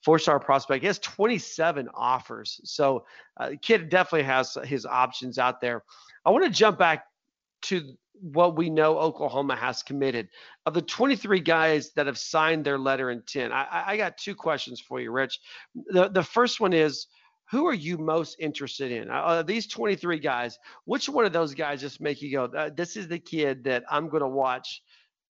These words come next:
heavily for the next three to four years to see his development and the ultimate impact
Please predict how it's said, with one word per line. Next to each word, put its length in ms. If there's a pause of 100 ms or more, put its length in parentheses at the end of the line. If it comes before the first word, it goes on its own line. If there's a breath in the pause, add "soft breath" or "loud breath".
(140)
heavily 680
for 160
the 80
next 400
three 240
to 100
four 300
years 380
to 100
see 200
his 200
development 560
and 120
the 80
ultimate 440
impact 480